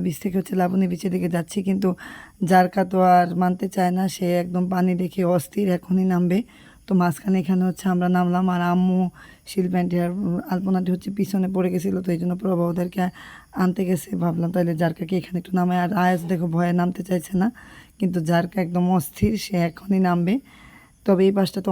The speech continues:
অনেক বেশি বালু, পানির সাথে একদম বেশি বেশি বালি আসতেছিল। তো পরবর্তীতে আমরা লাবণী পয়েন্টে চলে আসি। এখানে হচ্ছে অনেক সুন্দর আর অনেক বেশি ঢেউ আর অনেক বেশি মানুষও এখানে।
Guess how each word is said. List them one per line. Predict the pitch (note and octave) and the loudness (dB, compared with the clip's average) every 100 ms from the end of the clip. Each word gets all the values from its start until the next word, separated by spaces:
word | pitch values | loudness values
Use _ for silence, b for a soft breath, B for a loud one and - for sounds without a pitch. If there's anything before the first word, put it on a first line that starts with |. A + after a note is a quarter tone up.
| F#3+ | 2
অনেক | G3+ F3 F#3+ | 2 0 0
বেশি | - G#3 F3+ | 0 0 2
বালু, | F3 F3+ G#3+ | 2 2 0
পানির | F3+ F3 D#3+ | 0 0 -2
সাথে | F#3 F3 F3 | -4 -4 -4
একদম | E3+ E3+ E3+ | -2 -2 0
বেশি | F3 - E3 | -2 -2 -4
বেশি | E3 F3 | -4 -2
বালি | E3+ F3 E3+ | 0 0 -2
আসতেছিল। | - F3 - D#3+ G#3+ - B B B B | -4 -8 -6 -2 -2 -4 B B B B
তো | - F#3 | -6 0
পরবর্তীতে | F#3 F#3 F#3+ F#3 F#3 | 0 0 -2 0 2
আমরা | E3+ E3+ _ _ _ _ - | 2 0 _ _ _ _ -10
লাবণী | G#3+ G3+ G3+ A3 A3+ | -6 -4 -4 -6 -4
পয়েন্টে | G#3 G3 G3+ G3+ | -4 -4 -4 -4
চলে | F#3+ F3 | -2 -2
আসি। | E3 G3+ F#3 | -4 -6 -4
এখানে | G3 F#3+ | -2 -2
হচ্ছে | F#3 G3+ F#3 | -2 -2 -2
অনেক | G3 - - | -2 -4 -4
সুন্দর | F#3+ F3 F#3 - B B B - E3+ | -2 0 -2 -4 B B B -4 0
আর | D#3+ E3 B3+ G3 | 0 -2 0 0
অনেক | G3 F3+ F#3+ | 0 0 -2
বেশি | - G#3 D#3+ | -2 -2 0
ঢেউ | E3 F3+ C4+ b b b b b _ - | 2 2 0 b b b b b _ -2
আর | F#3 F3+ | 0 2
অনেক | G3 G3+ F#3 | 0 0 0
বেশি | G3 G3+ G3 | -2 0 2
মানুষও | F#3 F#3 - F#3 E3 | 2 0 0 -2 -2
এখানে। | F#3 F3 | -2 0